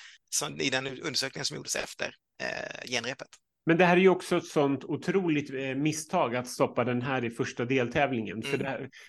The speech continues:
Speaker 2: publiken är inte redo för sånt här i första deltävlingen. De vill ha lättillgängligt namn man känner igen och inte så, eh, komplicerat. Det här skulle vara typ deltävling tre eller fyra, tycker jag. Den
Speaker 1: Mm.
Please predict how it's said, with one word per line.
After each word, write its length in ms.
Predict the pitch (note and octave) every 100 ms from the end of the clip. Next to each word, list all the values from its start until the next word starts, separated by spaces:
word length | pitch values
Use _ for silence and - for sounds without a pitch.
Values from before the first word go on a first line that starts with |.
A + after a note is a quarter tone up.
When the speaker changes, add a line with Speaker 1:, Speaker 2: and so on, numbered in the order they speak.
| -
Speaker 2:
publiken 480 | D3+ D3+ E3+ F3 F#3+
är 40 |
inte 220 | F#3 D3+
redo 400 | C#3+ F#3 D3 D3
för 160 | G#3 E3
sånt 240 | C3+ A2
här 180 | B2 A2+
i 60 | A#2
första 280 | B2+ A2+ A#2+
deltävlingen. 640 | B2+ A#2 B2 A#2 B2+ C3+
De 140 | D#3+
vill 100 | D#3
ha 120 | D#3
lättillgängligt 880 | E3 E3+ - D3 B2 C3+ C3 C3+ C3
namn 360 | C3 C3 C3 B2+
man 140 | B2
känner 320 | A#2+ C3 B2 B2
igen 540 | B2+ B2 A#2+ A#2 A#2 - - -
och 100 | D3+
inte 260 | C#3+ C3 C3+
så, 300 | - A#2 A2
eh, 60 | - D3+ - D3
komplicerat. 800 | - C3 C3+ B2+ A3 D#3+ A2+ B2+
Det 80 | C#3+
här 100 | D#3
skulle 260 | D3+ F3 C#3
vara 140 | C3+
typ 200 | C3 B2
deltävling 560 | C3+ B2 B2+ A#2 A#2+ A#2+
tre 300 | B2+ A#2 A#2
eller 120 | A#2
fyra, 420 | F3 C#3+ D3 G3
tycker 240 | - -
jag. 200 | G#2 - - - - - -
Den 140 | B2 C3
Speaker 1:
Mm. 200 | C3+